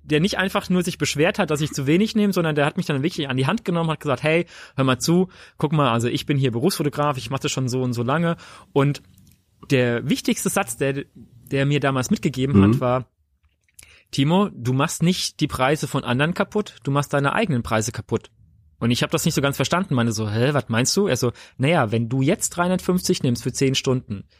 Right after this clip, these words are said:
Speaker 1: wie willst du denn von dem Preis irgendwann später wegkommen? Du
Speaker 2: Ja.
Speaker 1: kannst doch nicht sagen, okay, nächstes Jahr nimmst du doppelt so viel,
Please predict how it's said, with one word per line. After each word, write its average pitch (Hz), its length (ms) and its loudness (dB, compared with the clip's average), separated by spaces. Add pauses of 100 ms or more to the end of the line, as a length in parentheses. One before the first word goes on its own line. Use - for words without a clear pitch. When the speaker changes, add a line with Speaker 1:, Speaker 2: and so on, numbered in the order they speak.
(100)
Speaker 1:
wie 123 200 2
willst 175 280 2
du 147 60 2
denn 123 360 2 (460)
von 135 240 2
dem 131 200 2
Preis 127 480 0
irgendwann 135 360 0
später 139 380 -2
wegkommen? 104 480 -4 (240)
Du 104 80 4
Speaker 2:
Ja. 117 100 6
Speaker 1:
kannst 147 220 2
doch 156 80 2
nicht 160 160 0
sagen, 160 240 2
okay, 180 320 2
nächstes 180 320 -2
Jahr 165 80 2
nimmst 160 180 -2
du 147 60 0
doppelt 196 280 -2
so 143 100 -2
viel, 170 360 0